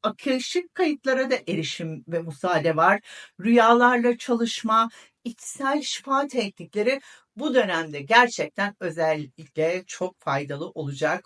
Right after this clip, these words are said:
Böyle kişisel yaralarınızı ve geçmişten böyle sizi zorlayan deneyimlerinizi aslında iyileştirmek için de çok mükemmel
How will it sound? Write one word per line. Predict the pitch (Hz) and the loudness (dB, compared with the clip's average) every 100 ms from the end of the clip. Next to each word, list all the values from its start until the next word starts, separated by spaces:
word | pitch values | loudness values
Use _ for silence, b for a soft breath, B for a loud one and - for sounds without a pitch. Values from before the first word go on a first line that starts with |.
| - | -6
Böyle | 175 175 | -6 -6
kişisel | - - - 269 294 | -12 -10 -2 0 2
yaralarınızı | 202 165 147 135 131 123 127 | 2 0 -2 -6 -10 -12 -12
ve | 120 | -10
geçmişten | 156 151 - 170 - 202 220 214 | -10 -10 -12 -12 -4 -2 -2 -4
böyle | 175 170 | -6 -8
sizi | 170 165 147 220 233 B B _ | -12 -12 -4 -4 -6 B B _
zorlayan | - 127 165 165 170 185 208 220 160 | -16 -6 -4 -2 -4 0 0 0 -4
deneyimlerinizi | 147 139 135 139 135 131 123 - - | -6 -6 -6 -6 -6 -8 -12 -14 -12
aslında | 127 - 147 175 185 | -14 -12 -10 -10 -8
iyileştirmek | 160 156 160 - 156 160 156 | -10 -8 -10 -10 -8 -8 -8
için | - 160 | -18 -12
de | 190 | -10
çok | 190 - 202 147 | -10 -12 -12 -12
mükemmel | 143 151 135 143 202 | -12 -8 -8 -6 -6